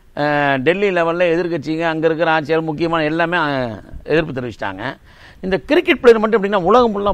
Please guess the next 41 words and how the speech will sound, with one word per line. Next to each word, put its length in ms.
போறவன், 320
இந்த 200
உலகம் 300
ஃபுல்லா 260
போறவனுக்கு 400
உலகம் 200
ஃபுல்லா 200
ரீச் 160
ஆக 100
முடியாது. 340
அதாவது 340
அவங்க 300
இறந்தது 400
வரலாறு 400
சார், 400
சாத்தாங்குளத்துல 680
வந்து 140
அப்பனும் 340
அம்மனும் 220
இறந்தது 260
வரலாறாக்கப்படும். 720
But 220
அதுக்கு 340
காரணமா 460
இருக்கிறவங்கள 500
காரி 260
துப்புவான். 460
நீ 180
இருக்கிறதே 400
வேஸ்ட், 520
எழுதி 320
வச்சுக்கோ. 380
உன் 240
குடும்பத்துல 440
எவனா 160
செத்தானா 300
அங்க 160
பட்டாசு 340
வச்சு 160
டான்ஸ் 320
ஆடுவானுங்க. 360